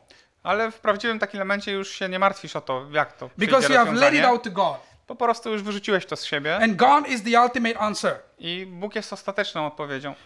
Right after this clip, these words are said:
Speaker 2: God is the ultimate deliverance.
Speaker 1: I On jest o-,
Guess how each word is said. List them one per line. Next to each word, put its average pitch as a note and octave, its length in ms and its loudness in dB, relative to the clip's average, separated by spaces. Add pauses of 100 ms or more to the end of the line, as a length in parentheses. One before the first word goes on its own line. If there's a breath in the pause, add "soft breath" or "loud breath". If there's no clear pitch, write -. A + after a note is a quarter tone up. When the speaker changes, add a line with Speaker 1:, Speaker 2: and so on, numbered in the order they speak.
Speaker 2:
God A#3 340 4
is B3+ 120 -2
the A#3 240 4
ultimate B3 300 -2
deliverance. G3+ 840 -2
Speaker 1:
I E3 140 -8
On F3+ 100 -4
jest F#3 200 -10
o-, E3 320 -8